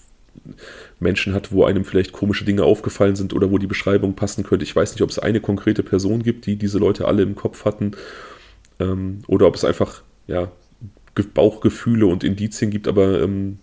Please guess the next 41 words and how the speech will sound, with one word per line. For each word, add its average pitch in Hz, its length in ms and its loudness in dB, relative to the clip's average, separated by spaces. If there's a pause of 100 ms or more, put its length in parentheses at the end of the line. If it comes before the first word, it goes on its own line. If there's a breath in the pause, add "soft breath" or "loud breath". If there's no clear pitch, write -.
(100)
ja, 98 220 -2 (300)
wie 101 80 2
das 104 120 0
dann 98 120 0
so 107 80 2
ist - 120 -2
an 87 100 4
diesen 95 180 -4
kleinen 95 320 0
Ortschaften, 104 560 -4 (560 loud breath)
man 92 120 2
möchte 104 200 0
da 95 80 2
halt 101 120 0
niemandem 104 280 2
Unrecht 98 360 0
tun 92 180 -4
wahrscheinlich, 95 460 -6
ne? 101 140 -8 (800 loud breath)
Ähm, 92 340 -4 (220)
ich - 140 -12
habe - 140 0
eine 113 140 6
Theorie 110 340 2
gelesen, 107 360 4
dass 98 160 0
diese, 95 440 0 (720)
diese - 240 2
auffällige 101 480 2
Frisur, 101 500 0
dieser 101 220 2
Prinz - 260 -4
Eisenherz-Schnitt 113 920 0
möglicherweise 104 580 2
eine 98 100 2
Perücke 101 380 2
gewesen 95 340 0
sein 95 180 0
könnte 104 420 -2 (480 loud breath)
und, 92 340 -4
ähm, 95 400 0